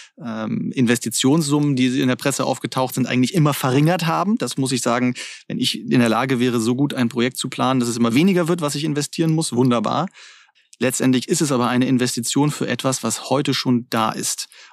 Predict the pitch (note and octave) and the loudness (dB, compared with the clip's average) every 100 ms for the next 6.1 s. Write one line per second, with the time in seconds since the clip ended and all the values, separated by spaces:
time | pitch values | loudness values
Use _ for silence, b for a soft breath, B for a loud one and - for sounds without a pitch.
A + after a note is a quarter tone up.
0 | B A#2+ A#2 A2 A2 B2 A#2 A2+ A2+ A#2+ | B 2 4 2 2 0 2 2 2 0
1 | - - G2+ _ _ _ _ D3 D3+ - | -6 -14 -20 _ _ _ _ 2 2 2
2 | C3 B2 B2 A#2 A#2 C#3 C#3 C3+ C3+ - | 0 2 2 0 2 2 4 2 -2 -4
3 | - A#2+ C3+ C3+ A#2 A#2 - A2+ A2+ A2+ | -6 -4 -4 -6 -4 -6 -2 -2 0 -2
4 | A2 A#2 - A#2+ A#2 - A#2 A2+ A2+ A2+ | 0 -2 -2 -2 -4 -2 -2 0 -2 -2
5 | A2 G#2+ A#2+ B2 - B2 A#2+ - A#2 A2+ | -4 -2 0 0 -2 -2 0 0 -2 0